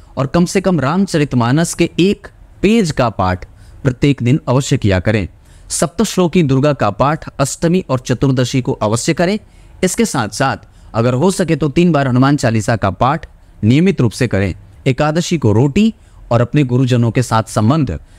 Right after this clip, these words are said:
विशेषतया पिता के साथ। बस इतनी सी बात है। आपकी कुंडली में अभी अगर राहु की दशा नहीं चल रही होती तो अभी भी नौकरी का योग बहुत अच्छा चल रहा है,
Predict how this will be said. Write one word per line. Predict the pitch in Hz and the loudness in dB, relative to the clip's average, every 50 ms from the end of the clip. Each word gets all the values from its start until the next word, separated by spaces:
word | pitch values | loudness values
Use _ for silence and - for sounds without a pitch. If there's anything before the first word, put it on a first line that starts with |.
| - - - | -8 -4 -2
विशेषतया | 120 127 - 208 190 - 220 180 151 123 110 120 | 0 0 2 0 0 0 0 0 2 2 0 0
पिता | 147 - - 127 113 - 104 95 | -2 -4 -2 -2 0 0 -2 -2
के | - 95 87 | -2 -4 -4
साथ। | - - 73 80 - - - - - - - - - - - - - - - - - - - | -4 -6 -8 -8 -8 -12 -16 -20 -20 -20 -20 -20 -20 -20 -20 -20 -20 -20 -20 -20 -8 -4 -2
बस | 139 139 - - - | -2 -2 -4 -6 -4
इतनी | 107 - 113 113 104 | -2 0 0 2 2
सी | - 113 | 0 0
बात | 87 78 76 - - | 0 0 -2 -2 -4
है। | 76 - - - - - - - | -6 -8 -8 -14 -20 -10 -4 -2
आपकी | 131 135 - 202 185 | -2 -2 0 -2 0
कुंडली | - 185 170 165 175 175 | 2 2 4 4 4 4
में | 156 120 123 156 151 - - - - - - | 4 2 0 -2 -6 -10 -16 -20 -10 -4 -2
अभी | 147 151 196 190 | 0 2 2 2
अगर | - 156 151 165 160 | 2 0 0 0 0
राहु | 151 147 156 165 | 0 0 -2 -2
की | 147 170 | 0 0
दशा | 147 143 135 - 151 | 0 0 0 0 2
नहीं | 135 123 113 123 151 165 | 2 4 4 4 2 2
चल | - 180 165 | 2 0 0
रही | 156 165 160 | 2 2 2
होती | 151 165 165 156 180 | 2 0 0 0 0
तो | 135 143 127 | 0 0 0
अभी | 120 113 139 139 | 2 2 2 2
भी | 131 165 180 | 2 2 2
नौकरी | 165 135 120 117 - 131 | 2 2 2 2 0 0
का | 123 - | 2 2
योग | 120 117 123 127 110 98 | 2 2 2 2 0 0
बहुत | 92 107 120 143 131 | -2 0 0 0 0
अच्छा | 135 - - 127 117 | -2 -2 -2 -2 -2
चल | - 107 95 | -2 -2 -2
रहा | 92 104 131 | 0 -2 -2
है, | 151 | -4